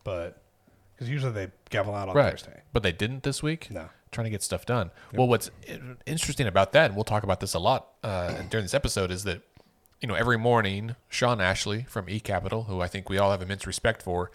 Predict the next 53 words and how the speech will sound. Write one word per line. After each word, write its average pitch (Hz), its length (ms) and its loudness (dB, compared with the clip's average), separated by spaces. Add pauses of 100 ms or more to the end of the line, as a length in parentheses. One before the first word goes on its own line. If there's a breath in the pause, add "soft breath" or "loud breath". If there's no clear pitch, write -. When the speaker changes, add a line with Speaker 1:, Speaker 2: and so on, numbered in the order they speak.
(340 loud breath)
Speaker 2:
does 110 320 2
an 104 160 -4
early 131 220 2
bird, 120 360 0 (380)
uh, 101 200 -4
Twitter, - 320 0 (180)
Twitter 156 240 2
thread 147 320 2
Speaker 1:
The - 60 -20
dude, - 100 -20
Speaker 2:
sometimes. 113 460 2 (220 loud breath)
Speaker 1:
dude's 107 200 2
a 87 40 -4
beast. - 420 -4
Speaker 2:
It - 100 -12
used 180 160 0
to - 40 0
be 339 80 4
around 214 220 2
six - 260 0
thirty. 233 240 4
It's 190 140 -2
around 311 240 -2
five 185 240 4
o'clock 233 360 -2
this 90 140 -2
year. - 100 2
Speaker 1:
Yeah. - 20 4
Speaker 2:
Have 82 80 0
you 151 80 -2
noticed 208 320 -2
it's 190 120 -6
Speaker 1:
Yeah. 208 60 0
Speaker 2:
earlier? 240 320 -2 (220 loud breath)
Speaker 1:
Yeah. 82 180 -4 (140)
Speaker 2:
I 139 40 0
haven't 190 180 -2
called 185 180 -2
him 165 80 -2
out 165 160 0
yet, 190 180 -2
but 95 140 -4 (280)
I, 117 220 -10
until 113 220 -4
now, 113 160 0
I 85 80 -2
guess. 85 260 -2
I, 117 160 -6
I'll 135 120 -10
tweet 110 220 -4
at 87 100 -4
him. 85 180 -10 (420 soft breath)
I, 104 100 -10